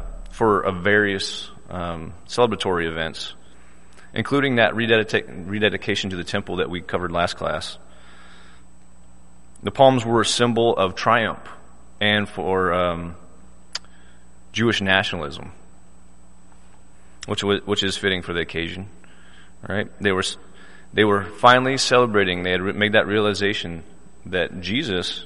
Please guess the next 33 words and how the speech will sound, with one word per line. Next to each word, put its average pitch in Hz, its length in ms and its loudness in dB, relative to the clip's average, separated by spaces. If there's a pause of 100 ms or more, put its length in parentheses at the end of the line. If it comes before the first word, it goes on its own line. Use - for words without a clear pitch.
is 95 120 -6
King 113 400 -6 (640)
and 101 140 4
the 101 40 2
Messiah, 98 520 6 (400)
and 92 100 -6
that's 87 100 -2
what 95 100 -6
they 95 100 2
were 90 100 2
calling 95 360 2
about 82 260 0
at - 80 -12
this 82 120 -8
point. 82 360 -8 (3000)
That, 123 280 8
that 117 220 8
brings 131 200 6
us 127 100 -2
to 127 220 4
the 117 140 8
prophecy 120 720 8 (600)
of 98 340 2
Zechariah 98 640 6 (400)
in 95 140 -4
nine 95 180 2
verse 87 180 -2
nine, 95 200 2
which 90 140 -2
is 85 60 -4
being 87 240 -4
quoted 85 300 -2
here. 87 260 -6